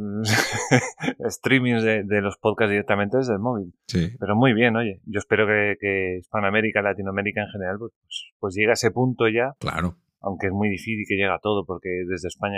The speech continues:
Speaker 1: creo que no tenemos tampoco esa, esa conciencia de lo grande que es eso.
Speaker 2: Claro.
Speaker 1: Es, es inmenso. <laughs> O sea,
Speaker 2: Es que nosotros
Speaker 1: mucho.
Speaker 2: pensamos, no, un país, yo qué sé, Argentina
Speaker 1: Ah.
Speaker 2: o México, y pensamos
Speaker 1: O
Speaker 2: que es
Speaker 1: México.
Speaker 2: igual o el doble que España, y es que a lo mejor son veinte veces España.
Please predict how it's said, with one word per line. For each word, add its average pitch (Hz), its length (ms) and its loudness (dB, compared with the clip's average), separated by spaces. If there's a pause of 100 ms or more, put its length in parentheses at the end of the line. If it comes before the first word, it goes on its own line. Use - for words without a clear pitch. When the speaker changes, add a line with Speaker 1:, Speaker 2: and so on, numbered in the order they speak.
Speaker 1:
creo 92 140 -2
que 92 60 -6
no 90 120 -6
tenemos 92 380 -8
tampoco 92 420 -8
esa, 90 340 -8
esa - 160 -14
conciencia 92 500 -4
de 95 100 2
lo 92 120 2
grande 101 480 0
que 82 80 -10
es - 160 -8
eso. - 300 -2
Speaker 2:
Claro. 82 420 -2 (100)
Speaker 1:
Es, - 160 -18 (640)
es - 240 -20
inmenso. 104 460 -2
<laughs> - 100 -20
O - 40 -16
sea, - 200 0
Speaker 2:
Es - 80 -6
que 110 140 0
nosotros 101 400 0
Speaker 1:
mucho. 110 100 0
Speaker 2:
pensamos, 110 400 2
no, 123 300 2
un 143 120 2
país, 101 320 4
yo 82 200 0
qué 82 60 -6
sé, 87 140 -2
Argentina 82 600 2
Speaker 1:
Ah. 73 40 -6
Speaker 2:
o 73 220 -4
México, 92 500 2
y 87 160 2
pensamos 90 420 2
Speaker 1:
O 90 40 -2
Speaker 2:
que 104 80 6
es 87 120 6
Speaker 1:
México. 80 120 2
Speaker 2:
igual 98 360 4
o 92 120 2
el 85 100 2
doble 104 260 4
que 101 60 2
España, 101 380 2
y 90 80 2
es 85 80 2
que - 80 0
a 95 40 6
lo 101 40 6
mejor 98 220 2
son 101 260 0
veinte 110 260 4
veces 90 280 4
España. 90 400 0